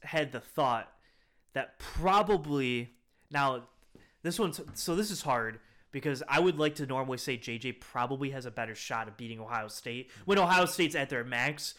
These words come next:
'cause I think J J is slightly better than Cade. But then you think about it, it's like, but if Cade throws, like,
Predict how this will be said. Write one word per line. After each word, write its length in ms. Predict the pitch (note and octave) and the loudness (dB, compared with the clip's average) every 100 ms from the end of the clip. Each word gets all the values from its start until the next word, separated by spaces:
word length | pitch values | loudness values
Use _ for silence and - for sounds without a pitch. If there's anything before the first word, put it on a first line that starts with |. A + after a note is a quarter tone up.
| - - | -14 -2
'cause 80 | D#3+ | 0
I 60 | |
think 160 | D#3 C#3 | 0 2
J 180 | D3+ D3 | 4 4
J 120 | C#3+ | 2
is 100 | - | 0
slightly 260 | D3+ C3+ A#2 | -2 -4 -2
better 240 | B2 B2 | 0 0
than 160 | A2 G#2 | -2 -8
Cade. 440 | B2+ A#2+ C#3+ D#3 - - - _ _ - | -4 0 0 -4 -12 -20 -20 _ _ -6
But 100 | D#3 | 0
then 140 | A3+ | 2
you 80 | G3+ | 2
think 160 | G#3+ E3+ | 0 4
about 160 | D3+ | 4
it, 20 | C3+ | 2
it's 120 | C#3+ | -2
like, 220 | B2+ - | -4 -4
but 100 | C#3+ | -6
if 120 | C3 | -4
Cade 320 | - G#3 A3 | 0 0 0
throws, 260 | G3 F3+ D3+ | -2 -2 0
like, 280 | D3+ B2+ | -2 -2